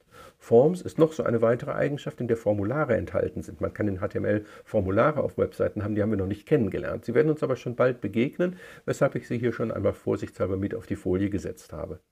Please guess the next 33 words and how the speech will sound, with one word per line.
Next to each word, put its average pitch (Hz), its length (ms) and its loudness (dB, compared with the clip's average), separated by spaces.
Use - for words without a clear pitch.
Wir 104 80 0
haben 110 120 0
also - 200 4
auch - 160 0
ein 120 120 0
Array 101 240 0
von - 200 -4
Formularobjekten. - 1000 -6
Methoden 120 380 4
gibt 175 180 -2
es 160 100 -2
natürlich 180 420 -2
auch. - 260 0
Die - 80 -6
erste 131 280 4
Methode 185 380 0
haben 170 120 2
wir 160 60 0
schon 165 140 0
kennengelernt, 92 540 2
das 98 100 0
ist - 140 -8
die 135 40 -2
Methode 127 400 0
write. 98 380 0
Diese 147 220 -2
schreibt - 340 -2
eine 92 160 -2
Zeichenkette - 640 -4
in - 80 -4
das 127 160 -4
Dokument 151 480 2
hinein. 85 380 -6